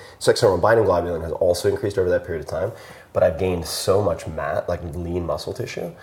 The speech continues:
that, um, I have other ideas. And I was talking to, uh, Stephen, I think it's Stephen Phinney about this,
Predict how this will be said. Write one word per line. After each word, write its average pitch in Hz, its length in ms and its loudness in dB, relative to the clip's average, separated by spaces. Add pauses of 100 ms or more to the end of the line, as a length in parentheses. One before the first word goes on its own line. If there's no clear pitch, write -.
(340)
that, 85 460 -2
um, 80 360 -2 (500)
I 87 100 -4
have 85 160 0 (100)
other 95 340 4
ideas. 82 800 -4 (160)
And 80 140 -4
I 78 40 0
was 78 100 -6
talking 87 320 -2
to, 76 360 -6
uh, 73 240 -2 (800)
Stephen, 92 580 -8
I - 40 -14
think 90 160 -10
it's - 80 -10
Stephen - 320 -12
Phinney 92 400 -4
about 71 300 -6
this, - 380 -8